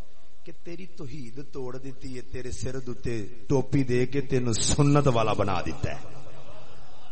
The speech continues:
سوال انہوں کیتا میں، اصحاب کاف دے بارے گفتگو ہوئی، لیکن وہ ذلیل ہویا، اتنا کچھ ذلیل ہویا، یقین کرو۔ اگلے دن، ہن وہ چار پانچ جڑے سن، امام مسجد سی،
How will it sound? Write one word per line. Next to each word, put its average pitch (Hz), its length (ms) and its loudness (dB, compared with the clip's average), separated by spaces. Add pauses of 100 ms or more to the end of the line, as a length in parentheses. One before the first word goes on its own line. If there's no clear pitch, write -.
(680)
سوال 151 400 -4
انہوں 196 160 -2
کیتا 156 300 -2
میں، 135 180 -2 (760)
اصحاب 135 360 -2 (100)
کاف 175 300 -2
دے 151 60 -2
بارے 143 220 -2
گفتگو 139 420 -2
ہوئی، 101 180 0 (920)
لیکن 120 340 -2
وہ 135 120 -2 (920)
ذلیل 160 420 0
ہویا، 156 180 0
اتنا 190 360 0
کچھ 262 260 -2
ذلیل 196 300 -2
ہویا، 170 280 0 (360)
یقین 262 300 0
کرو۔ 165 280 0 (760)
اگلے 262 300 0
دن، 226 260 -2 (1300)
ہن 202 180 -2
وہ 247 60 -4
چار 247 240 -2
پانچ 254 280 -2
جڑے 233 200 0
سن، 220 140 -2
امام 214 280 -2
مسجد 214 380 -2
سی، 170 60 -2